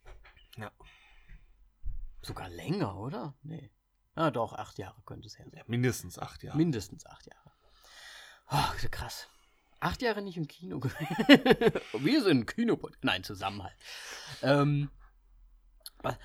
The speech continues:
Speaker 2: wollen wir sonst noch kurz worauf au-, wir waren gestern auch noch auf dem,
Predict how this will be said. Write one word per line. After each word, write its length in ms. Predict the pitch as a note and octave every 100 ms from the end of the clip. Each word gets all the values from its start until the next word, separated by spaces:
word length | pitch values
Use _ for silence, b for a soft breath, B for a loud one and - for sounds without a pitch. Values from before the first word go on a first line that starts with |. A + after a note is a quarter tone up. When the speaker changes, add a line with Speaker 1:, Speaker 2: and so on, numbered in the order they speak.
| B
Speaker 2:
wollen 140 | D3+ F3+
wir 60 |
sonst 280 | F#3 C#4 -
noch 140 | D4+
kurz 260 | - G#3+ -
worauf 300 | D#3+ C3 B2+
au-, 120 | B2 C3
wir 240 | A#2 C#3+
waren 160 | F3+ E3+
gestern 340 | F3+ - E3+
auch 200 | D3 C#3+
noch 120 | D3
auf 140 | A#2+ A2+
dem, 220 | A2